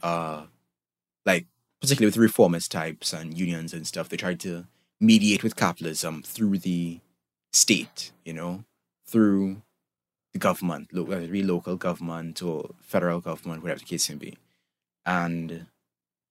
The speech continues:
what I really try to emphasize is that it's not enough to have, like, a theory of capitalism. I think it's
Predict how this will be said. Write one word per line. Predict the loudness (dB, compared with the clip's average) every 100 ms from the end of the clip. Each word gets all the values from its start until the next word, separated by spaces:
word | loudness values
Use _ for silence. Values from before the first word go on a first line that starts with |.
| _
what | 4
I | 6
really | 6
try | 6 6 6
to | 4 2 0 -6
emphasize | -10 -4 -4 -4 -8
is | -6 -2
that | -2 -4 _ _ _ _ _ _ _ _ _ _
it's | 4
not | 6
enough | 8 6
to | 4
have, | 0 0 2
like, | 0 0 -6 -10
a |
theory | 0 2 2
of | -2
capitalism. | -2 -4 -4 -8 -6 -6 -6 -8 -12 _ _ _ _ _ _ -2
I |
think | 4 4
it's | 4 2 2 0